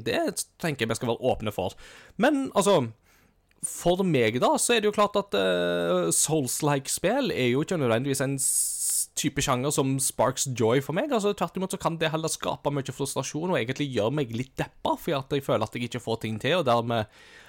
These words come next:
havner, holdt jeg på å si, i en sånn følelse av at jeg er verdens dårligste menneske og litt sånne type ting. Jeg tar ikke sånn motstand så veldig bra,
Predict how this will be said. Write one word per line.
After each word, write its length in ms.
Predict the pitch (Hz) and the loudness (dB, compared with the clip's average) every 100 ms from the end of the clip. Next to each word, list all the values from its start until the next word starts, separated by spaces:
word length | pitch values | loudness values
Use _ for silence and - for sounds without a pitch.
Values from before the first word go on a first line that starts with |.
| - | -2
havner, 460 | 127 110 98 113 110 | -2 2 4 6 4
holdt 140 | 113 | 2
jeg 40 | 120 | 0
på 20 | |
å 40 | 113 | 0
si, 80 | 104 | 0
i 60 | |
en 80 | 107 | 0
sånn 140 | 117 - | -2 0
følelse 240 | 104 104 | 0 0
av 60 | 107 | -2
at 80 | 101 | 0
jeg 140 | 110 | -2
er 20 | |
verdens 320 | 104 98 107 - | -2 -2 -4 0
dårligste 400 | 117 98 98 - | 2 2 0 0
menneske 400 | 117 113 104 - | 0 0 -4 -4
og 140 | 101 110 | -2 -2
litt 80 | - | -2
sånne 160 | 107 107 | -4 -4
type 180 | 104 - | -6 -6
ting. 140 | 240 | -4
Jeg 140 | 202 - | -4 -4
tar 160 | - - | -12 -6
ikke 160 | 135 - | -6 -4
sånn 460 | - - - 110 117 | -6 -6 -2 -2 -2
motstand 460 | 123 113 98 117 | -2 -2 -4 -2
så 80 | 120 | -2
veldig 160 | 107 120 | -2 -2
bra, 140 | 117 | 0